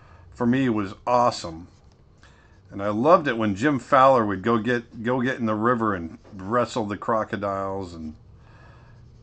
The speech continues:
and, uh, Marlon Perkins would just sit there and <laughs> tell him what to do. It's funny, years ago, I ended up, uh, when we were doing Mulan,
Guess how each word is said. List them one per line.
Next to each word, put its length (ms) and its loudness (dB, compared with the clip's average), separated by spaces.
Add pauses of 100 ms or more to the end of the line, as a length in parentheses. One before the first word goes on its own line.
(160)
and, 280 -8
uh, 260 -6 (1000)
Marlon 320 4
Perkins 420 2
would 140 -4
just 200 -8
sit 180 -8
there 140 -2
and 180 -8
<laughs> 0 -
tell 180 -4
him 80 -2
what 160 -6
to 80 -8
do. 440 -10 (840)
It's 160 -2
funny, 240 4
years 320 6
ago, 280 6
I 80 6
ended 260 2
up, 200 4
uh, 420 6
when 180 -2
we 100 2
were 80 4
doing 300 2
Mulan, 680 4